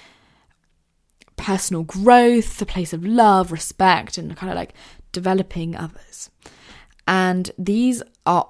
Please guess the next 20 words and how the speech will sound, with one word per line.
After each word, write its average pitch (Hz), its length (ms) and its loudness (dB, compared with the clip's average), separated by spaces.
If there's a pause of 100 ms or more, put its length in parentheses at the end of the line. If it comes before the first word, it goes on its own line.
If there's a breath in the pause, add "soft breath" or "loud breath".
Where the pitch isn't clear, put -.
extraordinary 202 960 2
places 160 400 -12
to - 160 -14
live 160 300 -10 (160)
your 175 220 -4
life 156 380 -6
from. 185 580 -4 (360 loud breath)
And 190 140 2
the - 240 -2
aim 214 300 4
is 196 140 -4
to 185 100 -4
be 180 180 -4
here 165 160 -6
for 170 140 -10
as 165 120 -6
much 170 540 -8
as 165 200 -10 (100)
possible. - 760 -12 (720 soft breath)
And 170 600 -4